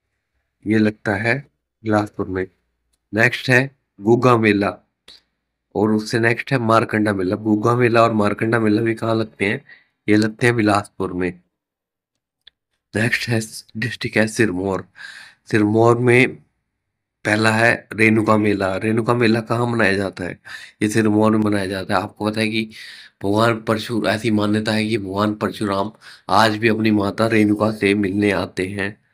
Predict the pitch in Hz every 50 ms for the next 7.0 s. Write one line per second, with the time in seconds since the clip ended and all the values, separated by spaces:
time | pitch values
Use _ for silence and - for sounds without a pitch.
0 | - - _ _ - 101 104 104 101 95 90 101 95 90 - _ _ _ _ _
1 | _ _ _ - 90 101 110 107 110 110 - 120 113 110 104 104 107 107 107 107
2 | 107 104 104 104 104 101 98 98 98 98 - - _ _ _ _ _ _ - 87
3 | 104 104 101 95 95 98 95 - 95 92 90 95 110 117 110 - - - 120 110
4 | 110 - 120 107 113 107 110 107 107 - - 107 95 95 98 95 90 92 92 90
5 | - _ _ - - - - - - _ _ _ _ _ _ 113 110 110 107 107
6 | 107 - 110 110 123 123 123 117 113 107 104 110 110 107 113 113 110 107 107 107